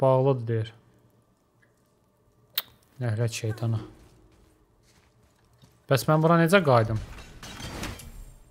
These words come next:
Aha, xəritədə burada deməli iş-, işarə olunub hə bu. Odinin gizlədilmiş məkanı. Yaxşı. Odinin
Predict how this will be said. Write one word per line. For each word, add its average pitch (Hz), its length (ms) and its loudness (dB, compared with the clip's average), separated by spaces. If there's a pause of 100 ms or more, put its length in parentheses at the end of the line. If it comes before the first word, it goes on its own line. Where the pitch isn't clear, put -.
(500)
Aha, 143 220 6 (100)
xəritədə 160 480 4
burada 175 320 2
deməli 160 400 4
iş-, - 300 -2 (100)
işarə 151 400 4
olunub 147 320 6
hə 120 240 4
bu. 127 140 -2 (3500)
Odinin 170 480 6
gizlədilmiş 143 960 2
məkanı. 127 640 0
Yaxşı. - 480 2 (760)
Odinin 165 520 4